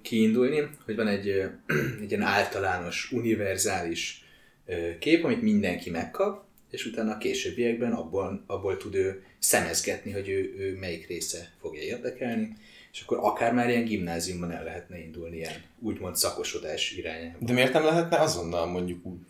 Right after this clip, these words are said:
Speaker 1: Hát, mert nem
Speaker 2: kezdeni
Speaker 1: tudod,
Speaker 2: az
Speaker 1: hogy mi
Speaker 2: oktatást?
Speaker 1: érdekel. Hát, amikor
Speaker 2: Hogy
Speaker 1: még
Speaker 2: viszont
Speaker 1: nem
Speaker 2: nem tudod, hogy mi érdekel?
Speaker 1: Te, te tudtad azt elsős korodban, amikor beirattak, nem tudom, hét éves korodban kezded? Hét-nyolc éves korodban, amikor beiratnak az általános iskolába, te tudtad, hogy mi érdekel, mi nem,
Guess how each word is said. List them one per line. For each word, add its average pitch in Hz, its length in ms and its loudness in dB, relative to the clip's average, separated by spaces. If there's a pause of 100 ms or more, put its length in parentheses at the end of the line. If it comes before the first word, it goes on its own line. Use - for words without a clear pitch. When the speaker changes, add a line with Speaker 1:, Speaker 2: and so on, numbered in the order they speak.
Speaker 1:
Hát, - 160 -4
mert 139 140 6
nem 233 100 10
Speaker 2:
kezdeni 131 200 8
Speaker 1:
tudod, 139 140 10
Speaker 2:
az 135 60 6
Speaker 1:
hogy - 140 2
mi 135 60 10
Speaker 2:
oktatást? 127 200 8
Speaker 1:
érdekel. 90 300 -4
Hát, 101 160 -6
amikor 107 720 0
Speaker 2:
Hogy 359 80 8
Speaker 1:
még 120 100 6
Speaker 2:
viszont 254 240 8
Speaker 1:
nem 151 100 12
Speaker 2:
nem 143 80 6
tudod, 139 180 6
hogy 123 140 6
mi 117 100 8
érdekel? 101 600 4
Speaker 1:
Te, 110 80 4
te - 60 2
tudtad 151 400 6
azt 113 400 0
elsős 117 460 2
korodban, 98 340 2
amikor 90 220 -4
beirattak, 110 640 4 (200)
nem 85 120 -14
tudom, 82 160 -6
hét 90 200 -2
éves 113 200 0
korodban 127 260 -4
kezded? 107 320 -2 (380)
Hét-nyolc 107 500 -2
éves 101 180 0
korodban, 101 240 0
amikor 95 200 -6
beiratnak 98 480 2
az 90 100 -4
általános 95 400 -2
iskolába, - 380 -10
te - 140 -10
tudtad, - 380 2
hogy - 120 -14
mi 98 100 0
érdekel, 117 580 0
mi 95 120 -2
nem, 92 280 -2